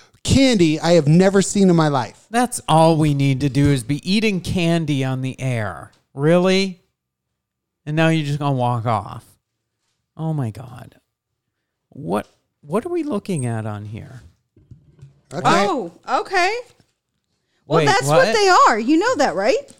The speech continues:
Speaker 1: What?
Speaker 3: That's what nerds are.
Speaker 1: Y-, yeah, but you, you have to
Speaker 2: Oh, I've
Speaker 1: see
Speaker 2: had
Speaker 1: this com-,
Speaker 2: nerds
Speaker 1: no,
Speaker 2: before.
Speaker 1: no, no, no, no, no, no, no.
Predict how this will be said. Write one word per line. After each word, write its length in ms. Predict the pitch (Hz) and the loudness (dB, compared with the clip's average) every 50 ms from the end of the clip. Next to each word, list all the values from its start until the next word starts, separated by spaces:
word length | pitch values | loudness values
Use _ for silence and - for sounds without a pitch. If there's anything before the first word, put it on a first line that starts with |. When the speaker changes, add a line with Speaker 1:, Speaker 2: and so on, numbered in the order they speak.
| _ - | _ -2
Speaker 1:
What? 260 | 151 139 123 104 - _ _ _ _ _ _ _ _ | 0 0 0 0 -4 _ _ _ _ _ _ _ _
Speaker 3:
That's 220 | - 302 320 - - | -2 -2 -2 -2 -2
what 100 | 269 254 | 0 2
nerds 300 | 302 285 269 262 214 311 | 2 4 2 2 2 2
are. 260 | 302 339 208 - - _ _ _ _ _ _ _ _ _ _ _ _ _ _ _ _ _ _ - | 2 0 0 -4 -10 _ _ _ _ _ _ _ _ _ _ _ _ _ _ _ _ _ _ -18
Speaker 1:
Y-, 480 | - - - - - 175 165 170 185 - | -18 -18 -16 -10 -6 -4 -4 -4 -2 -2
yeah, 240 | 196 165 180 170 135 | 0 2 2 2 2
but 200 | 127 147 143 143 | 0 -2 -4 -2
you, 160 | 151 156 185 170 | -4 -6 -2 0
you 200 | 185 175 202 202 | 2 4 4 6
have 380 | 185 156 170 185 175 165 - - | 4 4 4 2 2 0 -2 -4
to 200 | - 160 151 143 143 | -8 -6 -4 -2 0
Speaker 2:
Oh, 200 | 214 247 226 190 | 2 2 4 4
I've 140 | 202 247 156 | 4 2 2
Speaker 1:
see 60 | 143 | 0
Speaker 2:
had 220 | 262 277 254 180 | 0 0 0 0
Speaker 1:
this 100 | 135 131 | -2 -2
com-, 80 | 135 131 | -2 0
Speaker 2:
nerds 320 | 131 127 127 123 117 151 156 | 2 2 2 0 0 -2 -2
Speaker 1:
no, 80 | 175 185 | -2 0
Speaker 2:
before. 180 | - 127 170 | 0 2 4
Speaker 1:
no, 400 | 180 180 185 196 196 190 185 180 | 4 4 4 4 4 4 4 4
no, 140 | 180 175 165 | 4 4 4
no, 140 | 165 165 151 | 4 2 2
no, 140 | 151 151 143 | 2 2 2
no, 140 | 143 147 139 | 2 2 2
no, 140 | 139 139 131 | 2 0 0
no. 220 | 131 123 113 107 | 0 -2 -4 -4